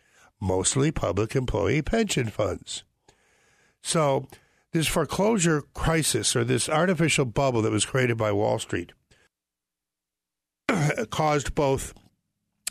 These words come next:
the pension funds to lose enormous sums of money. Pension funds, there was a, there was a special on Frontline that I watched. It was fascinating, two hours. The pension funds, uh,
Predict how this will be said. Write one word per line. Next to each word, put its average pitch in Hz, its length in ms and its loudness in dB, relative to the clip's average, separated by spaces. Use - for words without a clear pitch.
the 104 100 -2
pension 151 400 2
funds 156 360 2
to 127 120 0
lose 123 420 2
enormous 151 680 2
sums 139 240 0
of 120 60 0
money. 98 280 -2
Pension 202 400 0
funds, 104 440 -2
there 120 180 0
was 123 160 0
a, 110 80 2
there 117 180 -2
was 107 140 0
a 104 40 -2
special 139 400 -2
on 107 100 -2
Frontline 98 580 -2
that 101 80 -2
I 104 40 2
watched. 101 260 -2
It 107 60 -4
was 92 120 -2
fascinating, 98 580 -2
two 131 180 0
hours. 98 280 0
The 107 80 -8
pension 180 460 0
funds, 123 520 0
uh, 95 320 0